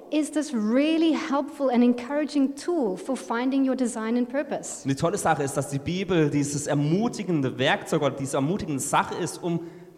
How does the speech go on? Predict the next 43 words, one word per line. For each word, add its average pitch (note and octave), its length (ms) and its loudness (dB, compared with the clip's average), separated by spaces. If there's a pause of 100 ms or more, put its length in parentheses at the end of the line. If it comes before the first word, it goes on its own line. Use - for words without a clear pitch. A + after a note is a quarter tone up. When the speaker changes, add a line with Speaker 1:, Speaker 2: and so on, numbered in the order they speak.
(140)
Speaker 2:
ähm, D3 340 2
Sinn G3+ 460 0
in F3+ 100 4
unserem D3+ 340 2
Leben C3 180 0
zu B2 120 -8
finden. - 340 -4 (480)
Speaker 1:
And B3+ 140 2
we're F4 200 6
almost F4 280 4
at E4+ 100 0
the C#4 180 4
end C4+ 220 4
of C4+ 100 2
our A#3+ 120 6
sermon D4+ 360 4
series, C4 400 0
Amazing A#3+ 420 4
Grace. A#3 520 4 (240)
Speaker 2:
Und C#3 80 -4
wir C#3+ 60 0
sind E3 320 2
fast G3+ 260 4
am F#3 80 0
Ende E3+ 220 0
unserer D3 640 2
Predigtreihe D#3 640 0
Amazing C#3+ 340 -2
Grace, C3+ 240 0
erstaunliche C3 540 -2
Gnade. B2+ 480 -2 (340)
Speaker 1:
And C4 120 2
we're E4 120 6
almo-, F4 460 2
um, B3+ 320 4 (120)
and C4+ 120 2
we've F4+ 180 4
been E4+ 160 4
having D4+ 260 4
a C#4+ 60 4
look B3+ 380 2 (260)
at A#3+ 120 4 (140)
how C4+ 200 0